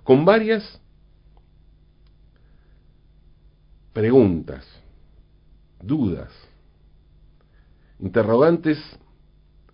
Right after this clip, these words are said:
que está bueno que nos hagamos. Dice, les leo textualmente, vuelvo al, al artículo de Naomi Klein. Ahora,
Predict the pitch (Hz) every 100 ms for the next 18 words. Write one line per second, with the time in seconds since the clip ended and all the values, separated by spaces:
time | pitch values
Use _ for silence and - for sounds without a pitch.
0 | _ _ _ _ _ _ - - 147 180
1 | 208 208 202 - - 110 110 113 104 85
2 | 73 69 - _ _ _ _ _ - -
3 | 120 190 180 143 135 147 202 175 143 -
4 | 131 123 120 107 98 92 - _ _ _
5 | _ - 98 127 147 135 127 - - 85
6 | 85 85 80 76 67 - 87 85 - 98
7 | 90 87 80 82 80 78 78 76 65 62
8 | _ _ _ _ _ _ - - _ -
9 | - 180 196 135 101 87